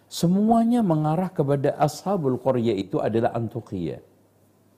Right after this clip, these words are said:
Cuman yang menjadi permasalahan tadi, Antokia itu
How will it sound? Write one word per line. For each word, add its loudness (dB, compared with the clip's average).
Cuman 2
yang 2
menjadi 4
permasalahan -2
tadi, -4
Antokia 4
itu -2